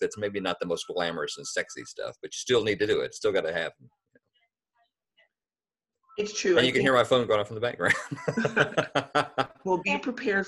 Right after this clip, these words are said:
Speaker 2: for me to have a dog
Speaker 1: Ah,
Speaker 2: start to
Speaker 1: well,
Speaker 2: bark.
Speaker 1: there we go.
Speaker 2: Um, that's always inevitable whenever I'm doing something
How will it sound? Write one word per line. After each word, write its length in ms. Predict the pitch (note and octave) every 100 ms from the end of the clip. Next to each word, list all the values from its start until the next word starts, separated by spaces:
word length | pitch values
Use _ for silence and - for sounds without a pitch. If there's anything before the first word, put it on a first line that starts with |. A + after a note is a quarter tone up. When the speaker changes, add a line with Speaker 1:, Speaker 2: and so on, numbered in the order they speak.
| -
Speaker 2:
for 100 | F#3
me 140 | F3
to 80 | E3+
have 220 | A3 D#3
a 40 |
dog 460 | E3 G3+ G3+ C3 -
Speaker 1:
Ah, 40 | - _ -
Speaker 2:
start 280 | - A3 B3
to 40 |
Speaker 1:
well, 100 | E3+ B2+
Speaker 2:
bark. 120 | -
Speaker 1:
there 140 | F#2+
we 80 | G2
go. 200 | B2+ A2+ - _ _ _ _ _
Speaker 2:
Um, 380 | - F3 E3 D#3+
that's 240 | F3 E3+ -
always 360 | F#3+ F#3+ G3
inevitable 560 | G3 F3 E3 D#3+ C#3+ C#3
whenever 340 | D#3 E3+ E3+
I'm 160 | D#3+ D#3+
doing 240 | D#3+ D#3+
something 640 | D#3+ - D#3 D3+ D3 D3